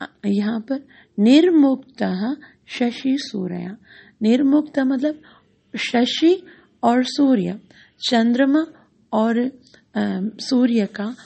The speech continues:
प्रकाश निर्मुक्त हो जाता है, समाप्त हो जाता है। क्योंकि भगवान को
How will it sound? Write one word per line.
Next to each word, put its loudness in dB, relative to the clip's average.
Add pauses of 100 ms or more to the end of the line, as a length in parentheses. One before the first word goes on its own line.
(220)
प्रकाश -4
निर्मुक्त 0
हो -8
जाता -12
है, -20 (340)
समाप्त 0
हो -6
जाता -16
है। -20
क्योंकि -8
भगवान -6
को -10